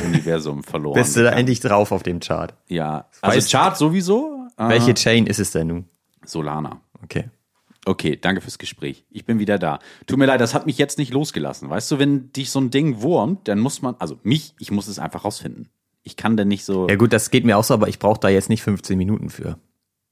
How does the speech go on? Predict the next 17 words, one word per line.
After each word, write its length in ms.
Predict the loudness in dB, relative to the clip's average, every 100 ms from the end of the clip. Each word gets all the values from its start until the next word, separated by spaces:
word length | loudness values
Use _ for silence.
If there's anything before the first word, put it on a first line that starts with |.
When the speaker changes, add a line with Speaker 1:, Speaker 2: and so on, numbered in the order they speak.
| _
Speaker 1:
Ja, 280 | -4 -4 -2
also 280 | -4 -2 -2
das 160 | -2 -2
war 100 | -2
so 120 | -2
ein 60 |
Mix 240 | -4 -4 -6
zwischen, 340 | -4 -2 -4
okay, 340 | -4 -6 -6 -6 _ _ -6
Olli 180 | -4
redet, 400 | -2 -2 -2 -6
ich 80 | -6
höre 80 | -6
jetzt 140 | -6
mal 80 | -10
kurz 180 | -14 -10 -8
zu. 160 | -8